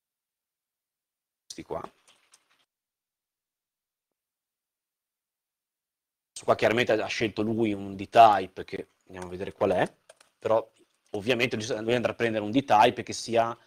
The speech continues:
il più possibile compatibile con quello che ha. In questo caso c'ha degli int e un float, l'unico modo per salvarli tutti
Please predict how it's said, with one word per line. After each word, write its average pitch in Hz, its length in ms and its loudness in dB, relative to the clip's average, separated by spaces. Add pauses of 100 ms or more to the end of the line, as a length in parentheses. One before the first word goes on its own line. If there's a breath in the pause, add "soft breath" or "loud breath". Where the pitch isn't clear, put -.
(520 soft breath)
il 123 160 -6
più 147 160 0
possibile 135 360 -2
compatibile 127 600 0
con 104 120 -6
quello 98 200 -12
che - 140 2
ha. 120 100 8
In - 1200 -20
questo 117 200 -6
caso 117 340 8
c'ha 113 140 -4
degli 113 240 -4
int 127 280 -2
e 110 140 -8
un 127 120 -4
float, 123 540 -2
l'unico 117 280 -8
modo 113 200 -4
per 107 120 -12
salvarli 117 420 4
tutti 120 480 -8